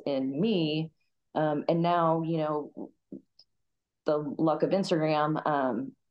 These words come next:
you guys, like, other people can, it's just some, I love when it, like, blows people's minds. That's why I've accepted that just to say I'm forty-nine years old, like, it's okay. 'Cause I, I see people just be like, "What the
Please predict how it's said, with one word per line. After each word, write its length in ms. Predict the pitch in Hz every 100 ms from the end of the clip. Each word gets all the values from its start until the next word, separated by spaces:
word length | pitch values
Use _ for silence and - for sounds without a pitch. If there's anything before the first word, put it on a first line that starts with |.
| - -
you 240 | 165 220 196
guys, 460 | 170 165 160 160
like, 160 | 170 165
other 240 | 180 190
people 640 | 165 175 165 151 143 151 _ _ _ _ _
can, 380 | - 180 156 151 -
it's 240 | 190 -
just 400 | - 226 - -
some, 360 | - 254 262 262
I 100 | 233
love 280 | 247 240 254
when 120 | 294
it, 160 | 269 196
like, 220 | 220 175
blows 300 | 180 185 190
people's 400 | - 214 180 170
minds. 640 | 170 165 165 180 196 185 -
That's 300 | 180 185 -
why 340 | 190 180 175 156
I've 200 | 160 160
accepted 760 | - - 160 - - 175 165 - _ -
that 280 | 151 - -
just 220 | 160 -
to 80 | 160
say 240 | - 147
I'm 120 | 147 151
forty-nine 440 | 147 143 143 143
years 180 | 139 139
old, 220 | 131 143
like, 200 | 135 -
it's 160 | 143 147
okay. 480 | 143 143 143 151 - - _ -
'Cause 120 | 233
I, 260 | 240 240 240
I 80 | 220
see 300 | 220 - 240
people 280 | 247 220 196
just 160 | 165 160
be 100 | 170
like, 160 | 139 143
"What 260 | 160 196
the 140 | 113